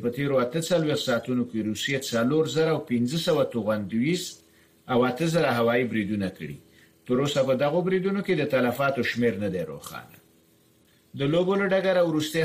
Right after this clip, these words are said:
خبر دا دی چې د استرالیا په میلبورن ښار کې د باران له امله د افغانستان او آیرلینډ ترمنځ د کرکټ لوبه لغوه شوه. افغانستان نن د نړیوال جام په خپله دریمه لوبه کې آیرلینډ سره مخامخ وو. دواړو لوبډلو ته یوه یوه نومره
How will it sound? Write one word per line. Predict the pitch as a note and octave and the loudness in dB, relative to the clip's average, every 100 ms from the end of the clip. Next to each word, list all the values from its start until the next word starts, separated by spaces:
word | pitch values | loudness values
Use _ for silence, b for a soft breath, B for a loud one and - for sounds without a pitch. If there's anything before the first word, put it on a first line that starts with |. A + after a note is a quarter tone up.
| D#3 | 0
خبر | C#3+ D#3 D3+ | 0 0 0
دا | D#3 D3 | 0 0
دی | C3+ | -2
چې | B2+ | -2
د | A#2+ A#2 | 0 -2
استرالیا | - B2 A#2+ C#3 C#3+ | -4 -2 0 0 0
په | B2+ A#2+ | 0 0
میلبورن | D3 D#3+ C#3 C3 A#2+ G#2 | 0 0 0 0 0 -2
ښار | - - | -2 -2
کې | G3+ F#3 | -2 -2
د | C#3 | 0
باران | B2+ B2+ D3 E3+ | 0 0 -2 -2
له | G3 | -2
امله | G3+ G3+ D#3+ | -2 -2 -2
د | C3+ | -2
افغانستان | B2 B2 B2 - C#3+ B2+ | -2 -4 -4 -2 -2 0
او | A2+ A2+ | 2 2
آیرلینډ | A#2 B2+ D#3 E3 | 2 0 -4 -2
ترمنځ | F#3+ F#3 E3+ B2 | -2 -2 -2 -4
د | A#2+ | -4
کرکټ | A#2 A2+ C3 B2 | -4 -4 -4 0
لوبه | B2+ A2+ G#2 | 0 2 0
لغوه | G#2+ F#2+ F2+ - | -2 -2 -4 -6
شوه. | D#2+ C#2+ _ b b b - | -10 -16 _ b b b -4
افغانستان | A2 B2 A#2+ - C#3+ C#3 D3 | 0 0 0 0 0 0 0
نن | D#3+ C#3 | 0 2
د | A#2+ A2+ | 2 2
نړیوال | A2 A2+ B2+ D3 D3+ | 2 2 2 0 0
جام | F3 E3 | -2 -2
په | B2 - | -4 -4
خپله | - D3 B2 A#2 | -2 0 0 0
دریمه | B2+ D#3+ F3 E3 | 0 2 2 2
لوبه | D3 A#2+ A#2 | 2 0 0
کې | A2 | 0
آیرلینډ | G#2+ G#2 B2 A2+ G#2 | 0 0 -4 -4 -4
سره | F#2+ F2+ | -4 -6
مخامخ | F2 F2 E2 D#2+ - | -8 -8 -8 -10 -14
وو. | B1+ - b b b b G2+ | -20 -20 b b b b -2
دواړو | B2+ D3 C#3+ | 2 2 2
لوبډلو | B2+ A#2 A#2 D3 C#3 B2+ | 2 2 2 2 2 0
ته | A#2 | 2
یوه | B2+ D3+ D3+ | 2 4 4
یوه | C3 A2+ | 2 0
نومره | G#2 | 0